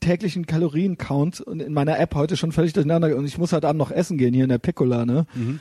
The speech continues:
Speaker 1: Das ist, äh, ist das ja hier jetzt
Speaker 2: Du
Speaker 1: quasi
Speaker 2: musst?
Speaker 1: schon der Cheat. Ja, ich bin verabredet.
Speaker 2: Okay.
Speaker 1: Ich bin verabredet. Ich muss natürlich nix, ja, aber ich,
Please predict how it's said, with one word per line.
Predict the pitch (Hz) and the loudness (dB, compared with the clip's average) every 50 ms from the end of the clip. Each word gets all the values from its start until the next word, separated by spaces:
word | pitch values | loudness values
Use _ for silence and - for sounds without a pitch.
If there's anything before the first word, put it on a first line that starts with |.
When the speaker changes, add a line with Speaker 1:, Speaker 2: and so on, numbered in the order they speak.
| - _ _ _ _ _ _ _ _ _ _ _ _ | -12 _ _ _ _ _ _ _ _ _ _ _ _
Speaker 1:
Das | - 131 107 147 | -4 -2 0 2
ist, | 147 135 - - - - - | 0 0 0 -4 -10 -8 -4
äh, | 160 131 123 120 123 120 117 123 | 0 2 4 4 4 4 2 0
ist | 139 135 - | -2 -2 -4
das | 131 - | -6 -2
ja | - 117 | 0 -2
hier | 107 104 127 127 | 0 2 2 2
jetzt | 120 113 110 - | 2 2 0 -2
Speaker 2:
Du | 101 | -4
Speaker 1:
quasi | 90 117 117 113 | -2 2 4 4
Speaker 2:
musst? | 127 190 - | 4 4 2
Speaker 1:
schon | - 127 120 | 0 0 0
der | 120 117 | -2 -2
Cheat. | - - - 123 120 - 175 - - 190 - - _ | -2 -4 -6 -6 -4 -6 -10 -10 -10 -14 -14 -14 _
Ja, | - 151 151 | -2 0 0
ich | 151 - | 0 0
bin | - 180 170 | 0 0 2
verabredet. | 180 165 143 - - 151 135 123 120 120 - - | 2 0 0 0 2 0 2 2 0 -2 -4 -8
Speaker 2:
Okay. | _ 110 110 - - 104 92 92 - - | _ -12 -10 -8 -8 -10 -10 -14 -18 -10
Speaker 1:
Ich | - | -6
bin | 147 143 | -6 -2
verabredet. | 139 175 160 151 151 - 165 156 165 185 190 170 - - _ _ _ _ _ _ | 0 2 2 2 0 2 2 4 4 4 4 2 0 -10 _ _ _ _ _ _
Ich | - | 0
muss | 147 151 165 170 - - | 2 4 4 4 2 0
natürlich | 147 131 - 165 151 - - | 0 2 2 2 0 0 -2
nix, | 143 139 156 147 - - - - | -4 -4 -4 -4 -4 -14 -20 -12
ja, | - 139 131 143 151 | -8 -4 -2 -2 0
aber | 127 135 135 135 | 0 0 -2 -2
ich, | 131 123 - | -4 -8 -12